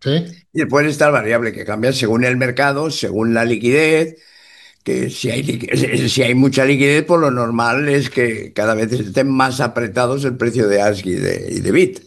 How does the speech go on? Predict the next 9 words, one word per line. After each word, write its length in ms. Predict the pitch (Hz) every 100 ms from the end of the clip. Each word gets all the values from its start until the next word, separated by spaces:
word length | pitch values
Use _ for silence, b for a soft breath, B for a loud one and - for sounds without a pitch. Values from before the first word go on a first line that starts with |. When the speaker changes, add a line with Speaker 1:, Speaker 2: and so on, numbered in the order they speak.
| _ B B B B B
Speaker 2:
O 40 |
sea, 120 | 107 107
el 180 | 98
precio 280 | 95 123 110
de 100 | 110
compra 320 | 110 113 101
y 20 | 101
de 60 |
venta. 460 | 139 180 104 95